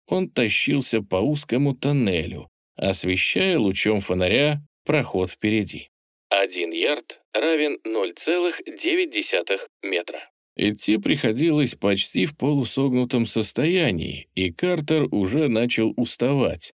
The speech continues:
в очередной раз задаваясь вопросом, что, черт возьми, заставляет людей заниматься этим ради развлечения. Внезапно стены и потолок туннеля раздвинулись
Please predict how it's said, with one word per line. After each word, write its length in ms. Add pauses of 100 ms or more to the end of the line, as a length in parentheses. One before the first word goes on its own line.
(260)
в 120
очередной 580
раз 200
задаваясь 580
вопросом, 600
что, 500
черт 400
возьми, 440
заставляет 800
людей 480 (240)
заниматься 800
этим 520
ради 400
развлечения. 840 (260)
Внезапно 680
стены 460
и 20
потолок 520
туннеля 460
раздвинулись 880